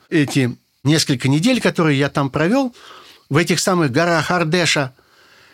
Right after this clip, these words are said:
Это была осень, это был сентябрь, было потрясающе красиво. Огромные деревья росли, лиственные, они очень красиво желтели и краснели.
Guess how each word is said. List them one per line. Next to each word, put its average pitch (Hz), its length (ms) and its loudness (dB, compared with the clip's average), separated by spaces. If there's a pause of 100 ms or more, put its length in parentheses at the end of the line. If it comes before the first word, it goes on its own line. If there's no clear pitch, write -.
(160)
Это 240 180 2
была 220 360 2
осень, 131 500 2
это 151 140 -2
был 170 160 0
сентябрь, 113 520 0
было 226 180 0
потрясающе 196 680 0
красиво. 98 560 -4 (360)
Огромные 151 800 0
деревья 127 560 2
росли, 120 400 0
лиственные, 120 680 0
они 139 180 0
очень 156 320 -2
красиво 143 560 0
желтели 131 600 0
и 123 120 -2
краснели. 139 840 0